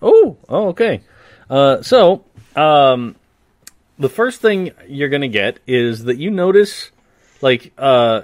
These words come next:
'cause Crash is driving, so he's actually concentrating on trying to get over there quickly.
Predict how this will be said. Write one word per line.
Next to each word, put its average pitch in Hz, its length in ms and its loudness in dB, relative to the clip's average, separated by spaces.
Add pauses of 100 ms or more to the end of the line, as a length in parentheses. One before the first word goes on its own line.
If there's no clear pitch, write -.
'cause 135 160 -10
Crash 202 280 -2
is 139 100 -6
driving, 117 400 0
so 120 120 -8
he's 127 140 -6
actually 117 260 -4
concentrating 101 560 -6
on 92 300 -8
trying 107 220 -2
to 95 80 -4
get 98 160 -2
over 90 160 -2
there 85 140 -4
quickly. - 400 -8